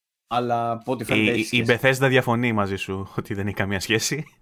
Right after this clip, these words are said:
Speaker 2: Ε, αλλά
Speaker 1: <laughs>
Speaker 2: τουλάχιστον εγώ που μισώ τα Dishonored καταλαβαίνω γιατί δεν μου άρεσε το Deathloop τώρα. <laughs> Το κόσμο φταίει, δεν φταίει η Bethesda και Arcane.
Speaker 1: Ναι, ρε.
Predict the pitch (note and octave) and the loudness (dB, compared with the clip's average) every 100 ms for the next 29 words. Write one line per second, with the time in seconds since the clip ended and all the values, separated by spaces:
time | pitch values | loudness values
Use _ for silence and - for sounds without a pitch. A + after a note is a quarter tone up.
0 | - - - - G#2+ G#2+ G#2+ G#2 - A#2+ | -18 -16 -16 -10 -4 -2 -2 -4 0 2
1 | B2+ D#3 D#3+ E3 C#3+ F3 - - D3 - | 4 4 2 2 0 0 -2 -2 -2 -2
2 | - - A#2+ B2+ C#3+ D3+ C3+ D#3 D#3+ C#3+ | -12 0 2 2 0 2 2 2 2 2
3 | B2 B2 D3 D#3 - C3+ C3 B2+ D3 D#3 | 2 4 4 2 0 0 4 4 2 0
4 | C#3+ D3+ D3+ D3+ D#3+ D3+ C3+ C#3 B2 G#2 | 0 0 -2 0 0 0 -2 -2 -4 0
5 | A#2+ G#2+ - - _ _ - - - - | 0 0 -6 -18 _ _ -8 -8 -14 -18
6 | _ - - - A2+ D3 C3+ A2+ - F#2 | _ -16 -6 -2 4 4 4 0 0 -2
7 | A2 C3 A#2 G#2+ G2+ F#2 F#2 F#2+ F2 F#2 | 0 0 0 0 0 -2 -2 -2 -4 -8
8 | F#2 G#2 - _ _ _ _ _ B2+ F#2 | -10 -12 -16 _ _ _ _ _ -8 -8
9 | F2 | -8